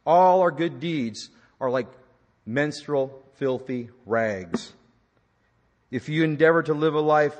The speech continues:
where the emphasis is the external, you know, the, the stuff that people see, you know, we can dress ourselves up really nice and pretty and,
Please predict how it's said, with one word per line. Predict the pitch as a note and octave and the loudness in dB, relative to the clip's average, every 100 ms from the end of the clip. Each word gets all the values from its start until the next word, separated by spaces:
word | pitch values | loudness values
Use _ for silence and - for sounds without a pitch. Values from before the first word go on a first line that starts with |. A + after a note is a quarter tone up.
| - - _ | -18 -20 _
where | C3 C3 | -2 -2
the | C3 D#3+ | -2 -2
emphasis | D#3+ E3 D3+ B2+ B2+ A2 - | -4 -4 -8 -10 -10 -10 -8
is | B2 A2+ | -8 -6
the | A2+ | -10
external, | - - F3 F#3+ G2+ F#2 - _ _ _ _ _ _ _ | -10 -4 -2 0 -2 -8 -20 _ _ _ _ _ _ _
you | D#3+ | 0
know, | D#3 C#3 C3+ | 2 4 2
the, | B2 A2+ B2+ | 0 -8 -10
the | B2 | -14
stuff | A2+ - C#3+ C#3 | -10 -4 -2 -2
that | B2 G#2 - | -6 -6 -10
people | C3 B2 B2 | -16 -12 -14
see, | - B2 B2+ B2 | -10 -10 -10 -12
you | A2 | -10
know, | G#2+ | -10
we | A2 | -10
can | A2+ G2 - _ _ - | -12 -14 -16 _ _ -8
dress | A#2+ - | -8 -6
ourselves | A2+ - A#2+ A2 | -10 -6 -6 -4
up | A2 - | -8 -10
really | A2 G2+ | -12 -10
nice | G2+ A2 A2+ - | -10 -10 -10 -12
and | F#2 | -14
pretty | - A#2+ A#2 A2 | -10 -8 -8 -10
and, | G2 | -12